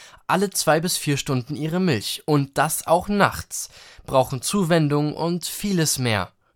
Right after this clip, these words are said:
Corinna schlüpft dann immer, so gut es geht, in die Rolle der entsprechenden Tiermama.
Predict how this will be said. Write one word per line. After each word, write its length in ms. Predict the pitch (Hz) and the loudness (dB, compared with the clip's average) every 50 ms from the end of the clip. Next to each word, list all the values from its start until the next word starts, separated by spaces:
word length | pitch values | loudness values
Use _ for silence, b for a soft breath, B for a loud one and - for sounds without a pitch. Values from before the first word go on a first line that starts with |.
| _ _ _ _ _ | _ _ _ _ _
Corinna 400 | - 190 185 175 196 214 214 196 | -2 0 2 4 4 4 4 4
schlüpft 380 | 185 - - 202 190 185 - - | 2 2 2 0 0 0 0 0
dann 160 | 185 175 170 | 0 0 2
immer, 440 | - 202 220 190 160 160 180 180 165 | 2 2 6 6 8 8 6 4 2
so 220 | - - 120 110 | -2 -4 -6 -8
gut 200 | - - 120 - | -6 -8 -6 -4
es 200 | 113 113 - - | -2 -2 -2 0
geht, 320 | - 135 143 151 - - - | 2 2 2 2 0 -2 -6
in 220 | - 151 160 156 | -2 -2 -2 0
die 100 | 160 175 | 0 0
Rolle 300 | 160 143 156 156 160 160 | 2 2 4 4 4 2
der 160 | 139 165 156 | 2 2 2
entsprechenden 800 | 151 165 - - - - 135 131 127 - - 151 147 151 165 156 | 2 0 -2 -4 -4 -2 -2 -2 -2 -2 0 0 2 2 0 0
Tiermama. 600 | - - 143 120 110 101 95 95 95 92 90 | -2 0 0 2 2 2 -2 -2 -4 -8 -10